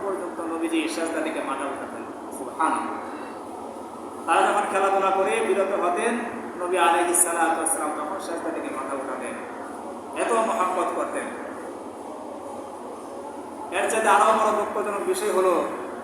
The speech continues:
সেই হুসাইন রাদিয়াল্লাহু তাআলা আনহুকে একদল মুসলমানেরাই তাকে শহীদ করেছিল। কোনো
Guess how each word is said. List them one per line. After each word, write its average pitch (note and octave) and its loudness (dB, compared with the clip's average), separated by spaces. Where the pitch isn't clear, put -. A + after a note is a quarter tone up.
সেই F#3 0
হুসাইন F#3 2
রাদিয়াল্লাহু E3 2
তাআলা D3+ 2
আনহুকে F3 2
একদল E3 4
মুসলমানেরাই G3+ 2
তাকে E3 0
শহীদ D#3+ -4
করেছিল। C#3 -4
কোনো D3+ -6